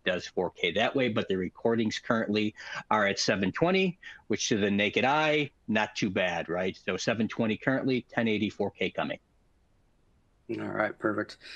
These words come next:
Speaker 2: Uh, let's see. Does each participant need a license, or is it like the competitor where only the host needs a license? I'll, uh, take that one.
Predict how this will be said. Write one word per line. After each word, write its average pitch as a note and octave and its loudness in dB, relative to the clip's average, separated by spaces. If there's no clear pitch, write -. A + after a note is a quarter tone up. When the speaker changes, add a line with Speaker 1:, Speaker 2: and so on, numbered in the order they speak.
Speaker 2:
Uh, A#2 4
let's A#2 0
see. G#2+ 2
Does C3+ 2
each A3 0
participant F3+ 2
need D#3 2
a D3 2
license, D3 0
or B2+ 2
is A2+ 0
it - -2
like C3 -2
the A#2+ -2
competitor D#3+ 0
where B2+ 2
only A#2 2
the A2 0
host - -4
needs C#3 -2
a C3 0
license? B2 0
I'll, A#2 0
uh, A2 0
take B2+ 0
that B2+ 2
one. B2+ 0